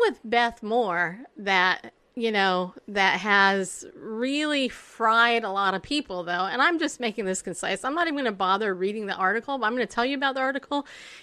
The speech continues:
If you go over to julie roys dot com, you can throw that up, Randall, if you want. The, over on Julie's site, and she's come on my show. I love Julie. I appreciate her a lot. I think she's doing good work. Uh, I think she's dealing with a lot of unnecessary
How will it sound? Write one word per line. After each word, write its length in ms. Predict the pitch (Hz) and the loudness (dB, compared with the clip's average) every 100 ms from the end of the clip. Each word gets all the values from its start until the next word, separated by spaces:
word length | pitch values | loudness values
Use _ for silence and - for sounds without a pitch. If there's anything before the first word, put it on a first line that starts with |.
| _ | _
If 80 | 226 | -2
you 120 | 294 | -2
go 200 | 330 349 | 2 2
over 120 | 285 | 2
to 80 | 247 | -4
julie 360 | 196 220 233 220 | -2 -2 0 0
roys 400 | 190 190 208 - | 2 0 0 -2
dot 220 | 208 - | -2 -2
com, 260 | 214 208 | -6 -4
you 100 | 220 | -4
can 100 | 247 | -4
throw 200 | 190 180 | -4 -4
that 160 | 170 165 | -2 -4
up, 100 | 165 - | -4 -10
Randall, 360 | - 170 175 170 | -8 -6 -4 -6
if 100 | 208 | -6
you 80 | |
want. 240 | 180 180 - - - - - | -4 -4 -6 -14 -20 -20 -4
The, 140 | 277 - - | -4 -2 -2
over 160 | 359 | 0
on 240 | 427 415 302 | 2 2 2
Julie's 400 | 262 294 311 - | -2 -2 -4 -6
site, 300 | - 247 247 | -2 0 0
and 100 | 240 | -2
she's 240 | 330 359 | -2 -2
come 200 | - 302 | 0 2
on 160 | 269 233 | 2 2
my 140 | 202 | 0
show. 240 | 226 - 196 | -2 -2 0
I 140 | 214 | 0
love 240 | 226 214 | 0 -4
Julie. 340 | 202 226 233 214 | -4 -4 -2 0
I 80 | 190 | 0
appreciate 540 | 214 240 220 233 220 | -2 -8 -4 -4 -4
her 100 | 202 | -2
a 80 | 214 | -2
lot. 360 | 180 180 196 - | 0 0 -2 -4
I 120 | 220 | -6
think 160 | 226 214 | -6 -6
she's 220 | - 226 | -6 -4
doing 260 | 240 226 175 | -4 -4 -2
good 240 | 220 202 | -2 0
work. 340 | 202 240 269 - - - - - - | 0 0 0 -12 -20 -20 -20 -20 -4
Uh, 240 | 190 190 185 | 0 2 2
I 120 | 190 | 0
think 200 | 233 208 | -2 -6
she's 360 | - 214 202 _ _ | -4 -6 -6 _ _
dealing 320 | 196 202 202 202 | -8 -4 -2 -2
with 120 | 190 | -2
a 60 | |
lot 220 | 180 175 185 | 0 2 2
of 220 | 170 170 _ _ - | -2 -6 _ _ -8
unnecessary 880 | 196 180 190 185 - 185 175 165 | -4 -4 -4 -8 -6 -4 -2 -4